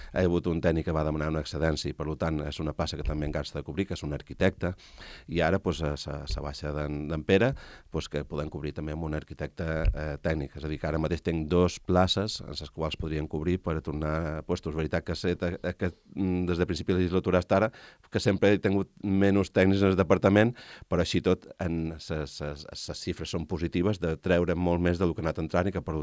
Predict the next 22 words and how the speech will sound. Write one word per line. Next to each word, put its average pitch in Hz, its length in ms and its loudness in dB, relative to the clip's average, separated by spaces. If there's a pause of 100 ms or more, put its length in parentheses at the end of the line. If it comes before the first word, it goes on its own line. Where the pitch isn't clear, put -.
tant, 80 200 -2
a - 300 -20
poc 85 180 -2
a 78 60 -12
poc 82 260 -4
anem, 76 460 -2 (420)
anem 82 200 -2
donant 87 180 4
visibilitat, 82 580 0 (220)
eh, 78 260 -4 (120)
a - 60 -8
tota - 200 -6
la 90 100 -8
feina 82 220 0
que 92 80 -4
estan 80 160 -2
fent 80 120 -2
els - 80 -10
tècnics, 110 260 0 (200)
que 82 80 -2
és 78 80 -6
molta, 87 400 2